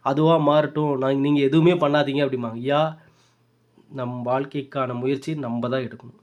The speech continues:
இங்க யாரும் வானத்துலேருந்து குதிச்சு வந்து நமக்காக எந்த விஷயத்தையும் பண்ண மாட்டாங்க. இறைவனே, இறைவனே நேர்ல வந்தாலும் இறைவன் என்ன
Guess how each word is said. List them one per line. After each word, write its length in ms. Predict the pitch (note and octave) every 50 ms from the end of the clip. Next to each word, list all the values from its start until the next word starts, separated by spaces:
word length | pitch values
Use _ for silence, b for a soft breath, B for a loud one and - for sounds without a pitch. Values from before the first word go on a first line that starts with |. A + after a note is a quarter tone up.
| _ _ _ _ _ _ -
இங்க 160 | C3 B2+ B2
யாரும் 560 | B2 B2 B2+ C3 C#3+ D3+ D#3 E3 E3 D#3 C#3
வானத்துலேருந்து 540 | B2+ C3+ C#3+ D3 C#3+ - C3+ C3+ C#3 D#3 D3
குதிச்சு 300 | C3+ C3 C3+ C3+ - C#3+
வந்து 180 | C3+ B2+ D3+
நமக்காக 560 | C3+ C3 B2 B2 A#2 C#3 C3+ C#3 C#3 C#3+ C3+ B2
எந்த 240 | C3 C3+ C3+ C#3+
விஷயத்தையும் 380 | C3+ B2 - - C3+ - D#3+ D3
பண்ண 280 | B2+ A#2 A#2+ A#2+ A#2 A2+
மாட்டாங்க. 220 | A#2 G#2+ A2 C3 _ _ _ _ _ _ _ _ _ _ _ _ _ _ _ -
இறைவனே, 720 | B2 B2+ C#3 D3 E3+ F3+ F3+ F3+ F3+ F3 F#3 G3 G#3 G#3 - -
இறைவனே 720 | C#3 C3+ C#3+ E3 F#3+ G3 G3 F#3+ F#3 F3+ F3+ G3+ A3+ A#3
நேர்ல 300 | G3+ F#3 G3+ G3 G3+ F#3
வந்தாலும் 320 | F3 E3+ E3+ F3 F#3 G3
இறைவன் 260 | F3 D#3 E3 F3+ F3 D#3+
என்ன 180 | C#3+ D#3 D#3+